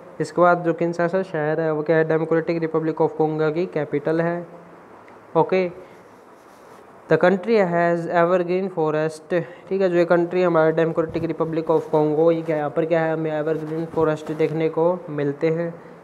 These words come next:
Country has vast reserves of, यहाँ पर क्या हमारे को बहुत सारे जो wild animals हैं, reptiles हैं, amphibians हैं, birds हैं, ये सभी यहाँ पर देखने को मिल जाते हैं,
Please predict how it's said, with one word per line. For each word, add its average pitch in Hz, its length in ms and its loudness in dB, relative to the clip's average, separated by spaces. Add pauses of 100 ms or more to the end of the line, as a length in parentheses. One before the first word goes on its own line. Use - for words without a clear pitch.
(260)
Country 165 340 2 (100)
has 160 300 2
vast 165 400 0
reserves 156 460 -2
of, 156 200 0 (840)
यहाँ 151 140 4
पर 160 140 -2
क्या 175 140 4
हमारे 156 260 0
को 165 100 0
बहुत 151 260 0
सारे 165 280 2
जो 160 140 2
wild 160 380 2
animals 160 600 0
हैं, 156 360 0
reptiles 156 600 0
हैं, 156 100 0
amphibians 156 640 -2
हैं, 156 140 0
birds 156 420 2
हैं, 165 60 0
ये 160 160 0
सभी 160 260 -2
यहाँ 147 140 -2
पर 160 180 0
देखने 156 360 0
को 170 240 4
मिल 151 240 0
जाते 147 340 0
हैं, 160 240 -4